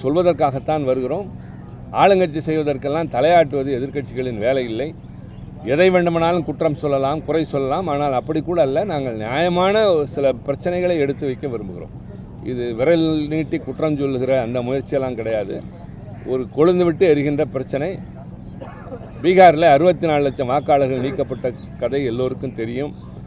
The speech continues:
அது மாதிரி மற்ற இடங்களில் நடந்துவிடக்கூடாதே என்று அதைத்தான் நான் சொல்கிறேன். இதனுடைய முடிவு ஒன்றும் கிடையாது. நாங்கள் பேசுவோம், அவர்கள் பதில் சொல்வார்கள். இதற்கு கூட ஒரு அரசாங்கம் தயார் இல்லை என்று சொன்னால்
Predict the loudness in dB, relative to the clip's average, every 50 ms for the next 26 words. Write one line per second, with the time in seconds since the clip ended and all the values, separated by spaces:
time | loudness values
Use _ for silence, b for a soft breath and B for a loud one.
0 | -16 -16 -16 -16 -16 -16 -10 -4 -2 0 4 6 8 8 8 6 4 2 2 2
1 | 2 2 4 2 2 2 2 2 2 0 0 2 2 2 2 0 0 -2 -2 0
2 | 2 2 2 2 0 -2 -2 -4 -6 -6 -6 -2 -2 -2 -2 0 2 2 2 4
3 | 4 2 0 0 0 -2 0 0 0 0 0 0 0 0 0 0 0 0 0 -2
4 | -2 2 6 6 6 8 6 4 0 2 0 0 0 0 2 4 4 4 2 0
5 | -4 -10 -14 -14 -12 -6 -4 -2 -2 -2 -2 -2 0 2 2 2 0 2 2 2
6 | 4 4 2 0 0 0 0 0 0 0 0 0 -2 0 2 2 2 2 2 0
7 | -4 -4 B B B B B -4 -2 -2 -2 -2 -2 0 4 6 6 6 6 6
8 | 4 4 2 2 2 0 0 0 0 -2 0 2 4 4 4 2 2 0 0 -2
9 | -2 -4 -6 -8 -8 -6 -4 -2 -2 -2 -2